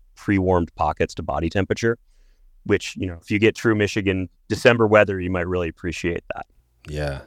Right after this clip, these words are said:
Speaker 2: nice, nice. And, and going back to the insulated, the, um, you know, the puffy, describe that. I mean, if you're wearing that, and what happens if that thing gets wet? You stick your hand in the water. Is that a major issue? Because it seems like that's one of the things with it. And now, is this down or is this synthetic puff?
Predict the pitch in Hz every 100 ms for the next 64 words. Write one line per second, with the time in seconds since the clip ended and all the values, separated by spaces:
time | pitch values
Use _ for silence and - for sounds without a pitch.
0 | _ 80 67 - 80 69 - 95 87 78
1 | - _ _ _ _ 135 120 135 110 110
2 | 104 - 101 98 98 - 92 90 80 87
3 | 87 87 85 80 80 - 85 80 78 80
4 | 78 87 - 78 71 - 113 117 165 143
5 | 123 107 95 90 117 127 98 98 95 92
6 | 85 78 76 69 - 82 80 76 85 117
7 | 107 98 92 80 - 80 69 - 82 76
8 | 76 - 76 64 71 - - - 85 73
9 | 78 76 73 69 69 71 73 71 69 67
10 | - 73 82 80 80 78 78 76 76 76
11 | - 80 78 76 85 78 76 76 78 -
12 | 82 78 76 76 71 - 110 107 101 90
13 | 135 - 110 113 113 87 90 - 80 80
14 | 76 - - - -